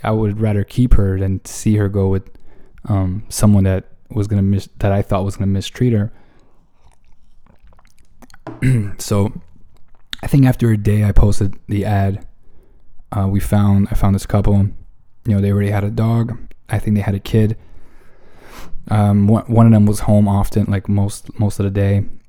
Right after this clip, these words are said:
The dogs, as soon as they met, they were, like, sniffing each other.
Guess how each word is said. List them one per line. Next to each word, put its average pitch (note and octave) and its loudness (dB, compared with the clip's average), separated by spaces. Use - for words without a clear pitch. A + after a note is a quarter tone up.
The A2 -2
dogs, G#2 0
as G#2 -4
soon A2+ 2
as G2+ 4
they G2+ 2
met, G2 2
they G2 -4
were, F#2+ -2
like, F2+ -8
sniffing G2+ 0
each G2 -2
other. F#2+ 0